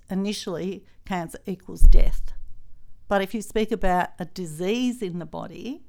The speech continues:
which cancer is, um, it's, it's a softer way of communicating and not so overwhelming. So I think language is really important. And as I said, this has been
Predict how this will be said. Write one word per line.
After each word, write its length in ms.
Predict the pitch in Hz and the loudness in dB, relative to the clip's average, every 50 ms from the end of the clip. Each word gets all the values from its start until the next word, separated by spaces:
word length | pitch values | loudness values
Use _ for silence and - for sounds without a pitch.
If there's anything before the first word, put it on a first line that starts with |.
| - | -18
which 220 | - 185 180 - - | -16 -16 -16 -14 -10
cancer 420 | - 190 165 170 - - 165 180 | -8 -8 -8 -8 -10 -10 -8 -8
is, 440 | 214 226 - - - - - - - _ - - - - - - - | -8 -8 -8 -12 -14 -18 -20 -20 -20 _ -20 -20 -20 -20 -20 -14 -8
um, 460 | - 190 185 185 190 190 196 190 - - - - - - - _ - - _ - | -6 -4 -2 -2 -4 -4 -6 -8 -10 -14 -20 -20 -20 -20 -20 _ -20 -20 _ -16
it's, 460 | 202 190 - - - - - - - - | -16 -16 -16 -18 -20 -20 -20 -20 -16 -14
it's 200 | 214 190 - - | -14 -14 -12 -14
a 60 | 190 | -16
softer 600 | 185 - - - - 208 190 185 - - - 220 202 | -16 -16 -16 -12 -8 -6 -6 -6 -6 -6 -8 -8 -8
way 240 | 185 185 180 180 170 | -6 -6 -6 -6 -6
of 140 | 175 - | -8 -12
communicating 840 | - - - 190 190 196 190 196 190 - - - 190 196 202 240 247 | -8 -4 -2 -2 -2 -2 -4 -6 -8 -10 -12 -10 -10 -8 -6 -6 -6
and 160 | 233 196 180 | -6 -6 -6
not 220 | 180 185 - - - | -8 -8 -10 -12 -12
so 240 | - 185 185 175 - | -10 -8 -8 -8 -6
overwhelming. 840 | 196 180 180 - - 175 165 156 165 180 185 208 - 285 339 359 359 - - - _ _ _ - - - - - | -8 -8 -4 -4 -4 -4 -4 -6 -8 -8 -6 -6 -6 -6 -6 -8 -12 -16 -20 -20 _ _ _ -20 -20 -20 -20 -12
So 120 | - 196 226 | -6 -2 -2
I 60 | 226 | 0
think 240 | 220 302 302 269 - | 0 0 -2 -2 0
language 460 | 240 240 254 269 277 277 269 226 214 | 0 2 2 2 2 2 -2 -4 -6
is 180 | 220 185 170 170 | -6 -8 -6 -6
really 320 | 185 190 190 196 196 175 | -6 -4 -4 -4 -6 -6
important. 720 | 165 180 180 - - 175 175 - - 196 233 254 320 320 - - - - - - _ - - - - | -6 -8 -6 -6 -6 -6 -4 -4 -4 -2 -2 -4 -4 -6 -10 -14 -20 -20 -20 -20 _ -20 -20 -14 -8
And 360 | 190 185 180 180 180 175 - - | -6 -4 -4 -4 -4 -6 -6 -6
as 120 | - 196 196 | -6 -6 -6
I 80 | 190 | -6
said, 260 | 185 - 208 190 180 | -8 -8 -8 -8 -8
this 200 | - 190 202 - | -8 -10 -10 -10
has 140 | - 196 - | -12 -14 -14
been 380 | - - 180 175 175 175 175 | -10 -8 -6 -6 -4 -6 -8